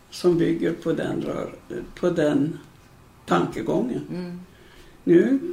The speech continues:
Speaker 1: kan man väl säga att det inte riktigt lyser lika bra överallt fortfarande, men det är många som har kämpat hårt för att komma dit här.
Speaker 2: Mm. Jag tänker på kunskap ger makt.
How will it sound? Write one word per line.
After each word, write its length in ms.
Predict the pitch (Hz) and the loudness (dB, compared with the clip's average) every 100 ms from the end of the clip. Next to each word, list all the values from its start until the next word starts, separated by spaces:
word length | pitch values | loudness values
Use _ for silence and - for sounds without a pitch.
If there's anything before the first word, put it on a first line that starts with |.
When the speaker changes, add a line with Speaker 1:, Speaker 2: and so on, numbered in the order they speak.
| - - | -10 -4
Speaker 1:
kan 180 | 220 214 | 0 0
man 160 | 202 | 0
väl 160 | 196 190 | -2 -2
säga 320 | - 175 170 | -2 0 0
att 140 | 190 - | -2 -2
det 240 | 165 165 - - | -2 -2 -4 2
inte 320 | 180 170 165 | 2 4 -2
riktigt 640 | 160 - - 160 - - - - 320 | -2 -4 -8 -8 -10 -18 -18 -16 -2
lyser 460 | 175 170 165 170 | 2 2 2 0
lika 360 | 156 151 - 151 156 - | 0 0 -2 -4 -4 -10
bra 360 | 170 170 151 | -4 0 2
överallt 460 | 160 156 160 160 160 - - - - | 0 0 -2 -2 -4 -8 -18 -18 -4
fortfarande, 720 | 170 165 185 208 - 190 - | -2 -2 -2 -2 0 0 2
men 240 | 170 180 | 2 2
det 100 | 180 | 2
är 60 | 175 | 2
många 360 | 185 165 175 | 2 2 0
som 180 | 214 226 | -2 -4
har 80 | 208 | -4
kämpat 540 | 214 185 175 170 165 | 0 0 0 -2 -2
hårt 200 | 185 208 | -2 -4
för 160 | - 185 | -6 -6
att 100 | 175 | -6
komma 260 | 180 175 185 | -4 -4 -4
dit 300 | 196 - - | -4 -6 -8
här. 140 | 185 185 - - 165 | -10 -12 -16 -14 -6
Speaker 2:
Mm. 420 | 170 170 175 185 - - - - - - - - - - - - | -4 -4 -6 -10 -16 -20 -20 -20 -20 -20 -20 -20 -20 -18 -18 -16
Jag 100 | 180 | -4
tänker 240 | 226 220 175 | 0 0 0
på 160 | 202 190 - - - - - - - - - - - | -2 -2 -8 -20 -20 -20 -20 -20 -20 -20 -20 -20 -4
kunskap 760 | 226 208 160 - 196 190 - 190 | 0 0 0 -2 -4 -4 -6 -6
ger 200 | 190 190 | -4 0
makt. 720 | 220 - - - - - - | 0 0 -2 -12 -20 -20 -20